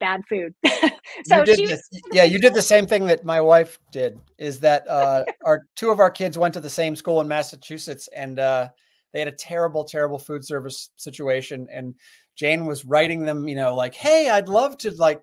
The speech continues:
Speaker 1: Yeah.
Speaker 2: do a presentation," <laughs> or, like, anything, you know, just to try to get
Speaker 1: Right?
Speaker 2: somebody.
Speaker 1: Yeah.
Speaker 2: Uh, it, it didn't get much better. She tried, she tried, but
Speaker 1: Yeah, it's so sad. I mean,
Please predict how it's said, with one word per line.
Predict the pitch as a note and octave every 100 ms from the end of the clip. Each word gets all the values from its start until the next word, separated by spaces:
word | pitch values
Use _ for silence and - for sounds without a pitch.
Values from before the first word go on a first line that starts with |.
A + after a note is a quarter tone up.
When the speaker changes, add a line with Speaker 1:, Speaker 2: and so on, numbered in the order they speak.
| _
Speaker 1:
Yeah. | - C4 _ _ _ -
Speaker 2:
do | F3 C4+
a |
presentation," | C#4 C#4+ C4 B3+ D4 A#3 - F#3 F3+
<laughs> |
or, | G#3
like, | F#3+
anything, | G#3 F#3+ B3 - F3+ D#3+
you | D#3
know, |
just | D3+ G3+ -
to | -
try | F#3
to | E3+
get | D#3 E3
Speaker 1:
Right? |
Speaker 2:
somebody. | - F3+ F#3+ E3 D#3 -
Speaker 1:
Yeah. | F4+ G#4 G#4 _ -
Speaker 2:
Uh, | D3 C#3+ C#3+ C#3+ -
it, | D#3 -
it | E3
didn't | C#3+ F#3+ F3+
get | E3+ F3
much | D#3+ -
better. | D3+ C3+ A2
She | A3+
tried, | G3 A3 G#3 C#3+ A#2
she | - D3+
tried, | D3+ B2 G#2+ A#2+ _
but | A2+ -
Speaker 1:
Yeah, | A#3+ D#4+ E4 C#4 G3+ - F#3+
it's | E4 -
so | G4+
sad. | G4 G#4+ G#4 E4 G#3 G#3+
I | D4+ E4+
mean, | F4+